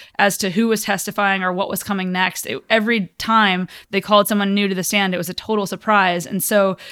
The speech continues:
it's just kind of a crapshoot. You almost have to be there just to see what's gonna happen next. Like, I mean, i-, including when Holmes testified,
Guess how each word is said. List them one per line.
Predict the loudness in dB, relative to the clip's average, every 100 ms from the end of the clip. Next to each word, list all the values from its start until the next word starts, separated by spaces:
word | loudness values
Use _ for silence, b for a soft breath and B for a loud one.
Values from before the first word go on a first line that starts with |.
| B -4
it's | -2
just | 0
kind | 2 2
of | 2
a |
crapshoot. | 2 2 2 -2
You | 0
almost | 2 2 2
have | 0 0
to | -2
be | -2
there | 0 0
just | -2 -4
to | -6
see | -2 0
what's | 0 -2
gonna | -6
happen | -2 -2 -2 -2
next. | 0 0 -2 -10
Like, | -10 -12 -4
I | -2
mean, | -2 -6 -12
i-, | -8
including | -2 -2 0 0
when | 0
Holmes | 2 2 2
testified, | 2 0 -2 -2 -2 -2